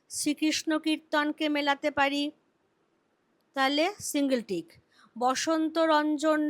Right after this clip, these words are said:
রায় বিদ্যুৎ বল্লভ, ঠিক আছে, এটার সঙ্গে আমরা উনিশশো নয় খ্রিস্টাব্দ মেলাতে পারি, আবিষ্কার করেছিলেন আর আবিষ্কর্তা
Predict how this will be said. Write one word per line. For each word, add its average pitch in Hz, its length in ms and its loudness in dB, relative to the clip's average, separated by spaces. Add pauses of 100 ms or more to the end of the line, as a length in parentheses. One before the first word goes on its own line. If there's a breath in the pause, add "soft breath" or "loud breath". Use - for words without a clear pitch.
রায় 294 320 4
বিদ্যুৎ 277 500 0 (120)
বল্লভ, 220 420 2 (920)
ঠিক 302 120 -4 (100)
আছে, 311 220 0 (440 soft breath)
এটার 294 300 2 (100)
সঙ্গে 302 320 2 (140)
আমরা 220 280 0 (460 soft breath)
উনিশশো 277 440 0 (180)
নয় 247 300 2
খ্রিস্টাব্দ 294 540 0 (140)
মেলাতে 285 340 2 (100)
পারি, 277 220 0 (360)
আবিষ্কার 262 460 -2
করেছিলেন 269 500 -2 (120)
আর 247 60 -2 (100)
আবিষ্কর্তা 247 580 -2